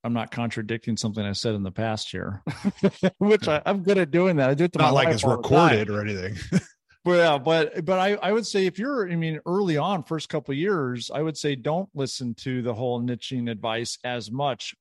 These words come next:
Speaker 1: However,
Speaker 2: Mm-hmm.
Speaker 1: keep it on your radar because it is eventually a place you're gonna end up or, or will want to end up, most advisors that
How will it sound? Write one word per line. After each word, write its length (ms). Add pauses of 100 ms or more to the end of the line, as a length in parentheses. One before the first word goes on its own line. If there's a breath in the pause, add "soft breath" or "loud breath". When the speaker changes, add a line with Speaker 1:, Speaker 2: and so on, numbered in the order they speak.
(120)
Speaker 1:
However, 760 (520)
Speaker 2:
Mm-hmm. 300
Speaker 1:
keep 260
it 80
on 220
your 160
radar 440
because 400
it 120
is 280
eventually 480
a 80
place 360
you're 100
gonna 220
end 320
up 200
or, 160
or 200
will 200
want 300
to 120
end 200
up, 180
most 300
advisors 480
that 100